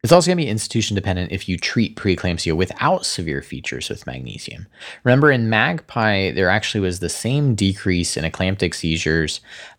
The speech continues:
when you treated without and with severe features with magnesium. The risk reduction was the same. Um,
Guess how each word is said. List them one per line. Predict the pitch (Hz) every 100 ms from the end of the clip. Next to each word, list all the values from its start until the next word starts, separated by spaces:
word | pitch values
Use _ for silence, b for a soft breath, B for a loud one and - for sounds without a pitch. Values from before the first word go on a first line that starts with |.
| _ -
when | 101
you | 92 87
treated | - 101 92 92 95 - -
without | 85 90 104 - _
and | 95 92 85 87
with | 110 -
severe | - - 62 60
features | - - 62 62
with | -
magnesium. | 64 73 95 101 110 104 101
The | 73
risk | 90 - -
reduction | 82 76 - 67
was | 67 -
the | -
same. | - - 98 160 B B B B -
Um, | 104 92 82 85